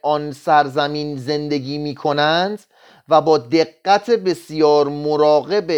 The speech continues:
حدود و حقوق خویشند، رسما قدرت سیاسی یکسان موجود است و این افراد در برابر قانون و مجلس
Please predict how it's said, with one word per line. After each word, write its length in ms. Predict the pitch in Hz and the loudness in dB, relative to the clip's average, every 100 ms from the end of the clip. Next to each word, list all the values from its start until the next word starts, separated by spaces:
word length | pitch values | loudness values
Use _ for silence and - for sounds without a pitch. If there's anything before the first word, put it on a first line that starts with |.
| 139 135 | 0 0
حدود 600 | 151 135 160 202 180 - | -6 -6 -8 -6 -8 -4
و 200 | 143 135 | 0 0
حقوق 840 | 127 147 135 156 151 135 147 143 127 _ _ _ | 0 -4 -4 -2 -2 2 4 4 2 _ _ _
خویشند، 880 | - 156 143 - 180 202 220 220 - _ _ _ 147 | -10 -8 -8 -4 -2 -2 -2 -4 -10 _ _ _ 0
رسما 1000 | 175 185 185 - - 208 233 262 269 214 | 2 4 0 -10 -8 -2 0 -2 -4 -2
قدرت 640 | 190 143 165 175 175 180 | -2 -2 -2 0 0 -6
سیاسی 640 | 165 165 156 147 139 - | -10 -2 2 2 0 -6
یکسان 640 | 143 143 143 143 - 165 175 | -4 -2 -2 -6 -4 -4 -2
موجود 460 | 156 110 98 90 | -4 -6 -10 -16
است 280 | - _ _ _ _ _ _ _ | -18 _ _ _ _ _ _ _
و 160 | 143 185 | -4 -2
این 220 | 226 262 | 0 0
افراد 560 | 180 131 - 107 95 - _ _ _ | 0 -2 -2 -4 -4 -6 _ _ _
در 220 | 147 175 175 | 2 2 4
برابر 600 | 185 185 185 175 180 180 | 4 4 2 2 2 0
قانون 680 | - 180 180 185 185 180 180 | -2 -2 -2 -2 -6 -6 -4
و 120 | 180 | -4
مجلس 680 | 180 180 165 180 269 294 | -2 -4 -6 -2 -2 -2